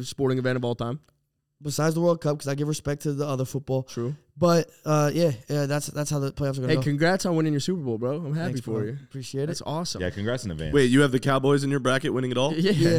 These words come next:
Speaker 2: they'll
Speaker 1: I
Speaker 2: beat
Speaker 1: mean,
Speaker 2: the Chiefs.
Speaker 1: hey,
Speaker 2: They'll beat the
Speaker 1: it,
Speaker 2: Chiefs in the
Speaker 4: Bro,
Speaker 2: Super Bowl.
Speaker 4: bro.
Speaker 1: a man of faith, a man of honor,
Speaker 4: Hey,
Speaker 1: Felipe
Speaker 4: good luck.
Speaker 1: Fontes.
Speaker 4: Good luck.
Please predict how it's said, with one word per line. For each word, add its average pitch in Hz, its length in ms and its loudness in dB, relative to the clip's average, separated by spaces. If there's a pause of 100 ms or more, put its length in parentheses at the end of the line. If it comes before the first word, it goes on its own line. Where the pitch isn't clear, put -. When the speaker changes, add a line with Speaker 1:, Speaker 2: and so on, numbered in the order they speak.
(120)
Speaker 2:
they'll 156 140 0
Speaker 1:
I 160 40 0
Speaker 2:
beat 165 40 0
Speaker 1:
mean, 170 120 2
Speaker 2:
the 180 40 4
Chiefs. - 40 4
Speaker 1:
hey, 147 220 4
Speaker 2:
They'll 190 120 4
beat 214 100 4
the 156 80 4
Speaker 1:
it, 151 60 2
Speaker 2:
Chiefs 190 220 4
in 175 40 0
the 165 60 2
Speaker 4:
Bro, - 80 2
Speaker 2:
Super 160 140 4
Bowl. 143 120 2
Speaker 4:
bro. 135 80 2
Speaker 1:
a - 20 2
man 190 300 4
of 175 140 0
faith, 202 640 4
a 139 60 0
man 151 220 4
of 147 100 2
honor, 170 460 4
Speaker 4:
Hey, - 40 -14 (300)
Speaker 1:
Felipe 143 320 4
Speaker 4:
good 127 140 4
luck. 98 240 0
Speaker 1:
Fontes. 95 220 -6
Speaker 4:
Good 98 160 -4
luck. 92 140 -4